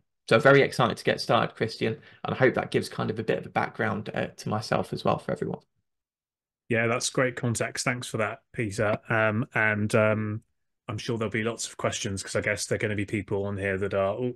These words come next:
Speaker 2: at all those different kinds of, uh, of stages, which is, uh, which is interesting and, and useful. Um, what's your sense of how far most or the average organisation is in terms of this digital revolution or digital journey? Where, where,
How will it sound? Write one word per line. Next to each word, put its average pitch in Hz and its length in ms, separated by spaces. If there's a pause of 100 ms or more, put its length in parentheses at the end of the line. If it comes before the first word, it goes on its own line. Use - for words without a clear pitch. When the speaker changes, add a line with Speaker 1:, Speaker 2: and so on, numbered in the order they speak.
Speaker 2:
at 127 280
all 104 180
those 98 260
different 104 420
kinds 95 380
of, 95 200 (120)
uh, 113 140
of 110 160
stages, 95 500
which 110 300
is, 95 260
uh, 101 140
which 104 240
is 101 100
interesting 95 420
and, 90 140
and 98 160
useful. 95 420 (580)
Um, 175 280 (580)
what's 226 360
your 202 80
sense 165 540
of 143 400
how 139 320
far 123 540 (420)
most 117 580 (340)
or 104 200
the 107 100
average 104 420
organisation 107 680
is 101 280
in 104 140
terms 101 320
of 101 60
this 98 180
digital 98 640 (340)
revolution 101 520
or 92 60
digital 95 360
journey? 95 380
Where, 113 260
where, 113 240